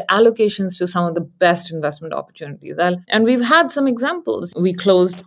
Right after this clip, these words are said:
Decent, where the round was led by Q E D. We've closed Avails. The round was led by Omron Ventures. We've closed,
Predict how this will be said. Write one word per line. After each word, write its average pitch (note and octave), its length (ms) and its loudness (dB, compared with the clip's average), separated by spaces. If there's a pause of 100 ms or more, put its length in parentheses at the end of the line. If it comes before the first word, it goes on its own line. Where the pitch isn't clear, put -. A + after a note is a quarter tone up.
Decent, G#3+ 720 0 (260)
where F3+ 260 4
the F3+ 140 2
round F3 240 2
was E3+ 160 0
led E3 160 0
by D#3 120 2
Q D#3 220 -6
E D#3+ 100 -2
D. A3+ 300 0
We've F#3 220 0
closed E3+ 320 0
Avails. G3 480 4
The F#3 100 -2
round E3+ 240 0
was D#3+ 160 -2
led D3+ 160 -2
by C#3+ 120 -2
Omron F#3+ 360 -2
Ventures. F3+ 420 -2
We've D#3+ 220 -4
closed, E3 460 0